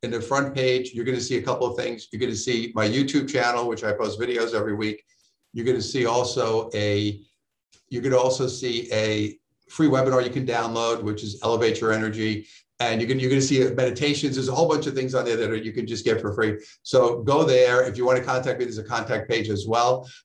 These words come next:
But you can go there. And I also do a monthly webinar called Spiritual Saturdays, the first Saturday of the month. I'll actually be doing it this week 'cause of the holiday. So all that information is there on my, uh, my site. And if anybody has any questions, I'm here to help.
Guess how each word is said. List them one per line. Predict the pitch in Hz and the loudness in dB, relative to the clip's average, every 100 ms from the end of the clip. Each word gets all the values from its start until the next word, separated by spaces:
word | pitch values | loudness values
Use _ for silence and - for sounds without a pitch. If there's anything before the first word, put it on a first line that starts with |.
| - | -2
But | 120 120 - | -2 -2 -4
you | 139 | -2
can | 139 | 0
go | 131 139 | 4 4
there. | 135 135 | 6 4
And | 123 | 4
I | |
also | 135 135 135 | 4 2 0
do | 127 | 0
a | 117 | 0
monthly | 117 - 131 | 0 -2 -2
webinar | 117 120 123 120 120 113 | 0 0 0 0 0 -2
called | - 113 | -4 -6
Spiritual | - 120 113 110 | -2 -2 -2 -4
Saturdays, | - 120 120 120 117 110 | -2 0 0 -2 -4 -4
the | 104 | -4
first | 120 117 | -2 0
Saturday | 117 113 110 110 | 0 0 2 0
of | 107 | 0
the | |
month. | 135 139 139 - _ | 0 0 -2 -12 _
I'll | 117 | -4
actually | 127 123 | -2 -4
be | 117 | 0
doing | 127 117 | 0 0
it | 104 | -2
this | 127 | -2
week | 120 113 | -2 -2
'cause | 104 107 | -4 -2
of | |
the | 107 | 0
holiday. | 120 117 110 110 - _ | 2 2 0 -2 -10 _
So | - 131 | 2 4
all | 151 | 6
that | 156 151 | 4 2
information | 135 131 123 123 127 | 0 -4 -2 -2 -4
is | 113 110 | -4 -2
there | 120 113 113 | 2 2 0
on | 110 113 | -2 -2
my, | 107 107 104 | 0 0 2
uh, | 104 110 - | 0 -2 -2
my | 107 | -2
site. | 107 117 117 117 107 | 0 0 0 -2 -4
And | 107 107 104 | -2 -2 -4
if | 101 | -4
anybody | 117 110 113 | -2 0 0
has | 110 | 0
any | 113 107 | -2 -2
questions, | 110 107 110 110 | -2 -4 -4 -2
I'm | 104 107 | 0 2
here | 101 | 2
to | |
help. | 101 98 | 0 -2